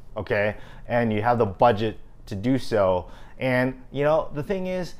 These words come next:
if I take a girl on a date, like, I know I'm gonna get laid, I know I'm gonna close. Like, that sh-, you shouldn't take her, <laughs> the mindset is you shouldn't take her on a date so that she'll have sex with you. It's like, you already get along, you're already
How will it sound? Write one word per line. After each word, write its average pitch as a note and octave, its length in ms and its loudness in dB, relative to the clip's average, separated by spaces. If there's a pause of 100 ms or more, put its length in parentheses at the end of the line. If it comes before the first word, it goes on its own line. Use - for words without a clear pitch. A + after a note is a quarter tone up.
(160)
if - 80 -4
I F3+ 100 4
take F#3 180 2
a E3 60 0
girl D3 180 6
on D3 100 6
a A2+ 60 0
date, G2+ 320 -2
like, G#2+ 220 -2
I D#3+ 100 2
know D#3 200 2
I'm C#3+ 100 2
gonna C3 100 0
get A2+ 180 0
laid, G2+ 340 0
I F3 100 -2
know D#3 160 2
I'm C#3 80 0
gonna B2+ 100 0
close. G2+ 600 -2 (320)
Like, C#3+ 320 0
that F#3+ 180 4
sh-, - 120 -4 (120)
you F#3+ 140 0
shouldn't G#3+ 400 -2
take D#3+ 300 2
her, D#3+ 360 2 (380)
<laughs> - 420 -12
the E3 80 8
mindset G#3+ 520 6
is F3 200 6
you E3+ 120 2
shouldn't F#3 460 4 (680)
take E3 220 2
her E3+ 80 6
on D#3 200 12
a A#2+ 60 6
date A2+ 460 2
so B2+ 140 2
that A#2 160 4
she'll A#2 520 2
have A#2+ 180 0
sex B2 240 2
with G2+ 120 -2
you. F2 220 -8
It's C3+ 240 -2
like, B2+ 260 4 (280)
you G#2+ 220 6
already F#3+ 220 12
get D#3+ 100 10
along, C#3 360 10
you're B2+ 100 4
already C3 400 4